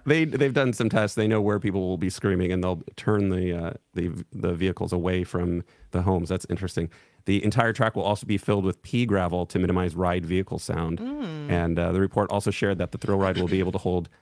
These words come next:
Speaker 1: up to thirty-two people at once, since two trains capable of holding sixteen people each will be moving through the track simultaneously. So pretty interesting. Uh,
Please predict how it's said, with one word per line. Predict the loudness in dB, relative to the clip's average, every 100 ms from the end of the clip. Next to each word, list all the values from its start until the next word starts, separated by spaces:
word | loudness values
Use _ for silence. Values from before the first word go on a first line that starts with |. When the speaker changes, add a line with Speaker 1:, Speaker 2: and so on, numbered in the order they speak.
| _ -8
Speaker 1:
up | -2
to | 2
thirty-two | 2 2 2
people | 0 2
at | 0
once, | 0 0 -2
since | -4 -6 -2
two | -2
trains | 0 2 0 0
capable | -2 -2 -2 -2
of | -2
holding | -4 -4
sixteen | -4 -6 -4 -4
people | -2 -2 -2
each | -2 -2
will |
be | 0
moving | 0 2 0
through | -2 -4
the | -2
track | -2 -4 -6
simultaneously. | -6 -4 -4 -2 0 0 -2 -2 -4 -8 _ _ _
So | -2 0 0
pretty | 0 0 2
interesting. | 0 -2 -2 0 0 -2 -4
Uh, | -4 -2 -2